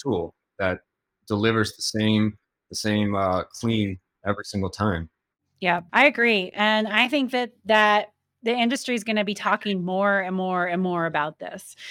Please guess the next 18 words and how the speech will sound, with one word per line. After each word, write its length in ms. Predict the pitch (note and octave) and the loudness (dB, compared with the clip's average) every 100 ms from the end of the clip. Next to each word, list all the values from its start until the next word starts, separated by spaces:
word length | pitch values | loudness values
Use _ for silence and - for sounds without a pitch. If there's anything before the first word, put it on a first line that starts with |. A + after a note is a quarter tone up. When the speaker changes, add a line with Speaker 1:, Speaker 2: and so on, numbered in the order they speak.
| - - | -18 -4
Speaker 2:
right? 160 | F#3 G3+ | 0 0
It's 120 | G3+ | -2
hard 440 | - B3 B3 B3 | -2 4 4 4
to 260 | A#3+ - A#3+ | -2 -4 -2
not, 600 | A3 A3 G#3+ G3+ F#3+ E3 | -2 0 2 4 4 2
as 320 | F3+ F3+ E3+ | 0 0 -2
you 100 | G3 | -6
see 280 | F#3+ - G#3+ | -8 -4 -4
the 100 | F#3+ | -4
dramatic 540 | G3 G#3 G#3 G3+ G3+ G3 | -2 0 4 4 2 -4
pictures 500 | A3+ - F3+ E3+ E3+ | -10 -10 -10 -10 -8
of, 180 | E3+ D#3 _ _ _ | -10 -10 _ _ _
you 120 | A3 F#3 | -10 -6
know, 160 | D#3+ | -6
reservoirs 720 | E3+ G3 G3 F#3 F#3 F#3 E3+ | 0 0 0 -4 -4 -4 -6
drying 480 | E3+ F#3 F3 F3 F3 | -4 -2 0 -2 -2
Speaker 1:
Yeah. 200 | E3+ F3 | 0 0
Speaker 2:
up 140 | E3+ | -2